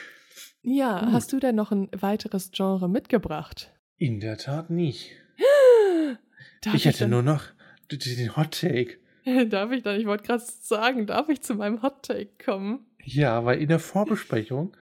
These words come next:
Speaker 2: habe ich ange-, angemerkt, so, ja, so cozy Games, die können ja gar nicht stressig sein, sowas wie Animal Crossing oder Stardew Valley. Und da sagt Theresa so, doch,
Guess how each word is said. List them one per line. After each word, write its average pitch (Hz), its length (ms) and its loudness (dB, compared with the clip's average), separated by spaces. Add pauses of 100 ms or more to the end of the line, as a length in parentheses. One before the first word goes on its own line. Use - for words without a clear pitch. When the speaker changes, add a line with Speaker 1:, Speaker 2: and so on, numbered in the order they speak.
Speaker 2:
habe 143 180 0
ich 156 180 -6
ange-, 160 480 -2
angemerkt, 165 460 2
so, 165 80 -6
ja, 170 420 4
so 160 120 -2
cozy 170 460 4
Games, 151 320 0
die 160 100 -6
können 160 220 0
ja 151 100 4
gar 143 220 0
nicht 151 120 0
stressig 143 420 -6
sein, 131 440 -4
sowas 127 340 -6
wie 123 140 -2
Animal 127 300 -2
Crossing 139 600 -6
oder 135 160 -4
Stardew 202 400 -4
Valley. 151 540 2 (500)
Und 147 80 -2
da 127 40 0
sagt 127 340 -4
Theresa 110 340 0
so, 110 240 -2 (260)
doch, 135 380 6